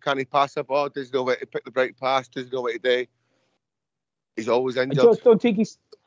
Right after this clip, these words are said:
Speaker 2: I just don't think he's Celtic quality, and I, and I was the same as you. We were saying it. I don't have anything against the, the young lad.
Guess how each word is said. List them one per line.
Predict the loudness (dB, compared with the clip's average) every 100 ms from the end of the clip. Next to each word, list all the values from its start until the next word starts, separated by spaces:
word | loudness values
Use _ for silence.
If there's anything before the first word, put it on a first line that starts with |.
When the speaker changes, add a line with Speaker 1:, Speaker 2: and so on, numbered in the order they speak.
| _
Speaker 2:
I | 0
just | 2 4
don't | 0
think | 0 -4
he's | -2
Celtic | -2 -2 -4
quality, | -2 -2 -2 -4
and | -4
I, | -2 2
and | 2
I | 2
was | 0 -4
the | -4
same | -6 -6
as | -4
you. | 0 -2 -4 -16 -14 -4
We | 0
were | 0
saying | 0 0
it. | -2
I | 0
don't | 0 2
have | 2
anything | 0 0 0
against | 2 2 0
the, | -2 -4 0
the | 0
young | 2
lad. | 2 0